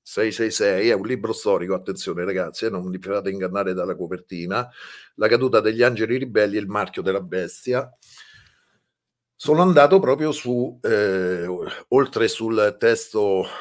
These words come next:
amarico, il testo più antico, scritto nell'antica lingua etiope Gez,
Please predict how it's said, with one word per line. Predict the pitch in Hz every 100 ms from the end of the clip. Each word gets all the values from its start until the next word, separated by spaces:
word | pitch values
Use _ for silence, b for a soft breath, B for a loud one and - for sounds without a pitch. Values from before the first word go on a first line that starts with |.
| B B
amarico, | 95 107 120 98 98 92
il | 90 -
testo | 104 101 95 95
più | 104
antico, | 92 - 123 95 82 85
scritto | - 95 95
nell'antica | 92 92 90 - 107 90 95
lingua | 92 98 98 92
etiope | 90 101 92 92 92 90 90 87
Gez, | 92 90 90 -